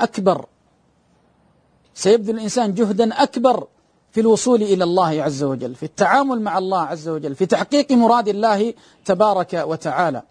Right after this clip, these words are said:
هذا ن-، نتاج العلم. فإن لم ينتج عن علم الإنسان بالله عز وجل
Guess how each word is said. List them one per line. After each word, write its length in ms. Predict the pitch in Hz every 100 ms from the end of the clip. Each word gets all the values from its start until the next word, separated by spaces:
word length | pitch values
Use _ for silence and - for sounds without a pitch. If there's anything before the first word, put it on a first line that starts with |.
| _ _ _ _ _
هذا 260 | 220 311 285
ن-، 320 | 285 269 226
نتاج 300 | 226 277 220
العلم. 360 | 190 233 165 - _ _ _
فإن 400 | - 220 311 359
لم 180 | 294 254
ينتج 440 | 233 320 226 233 185
عن 200 | 202 196
علم 320 | 294 320 294
الإنسان 640 | 240 233 220 254 240 196
بالله 440 | 202 226 269 226 214
عز 280 | 247 214
وجل 460 | 233 220 196 185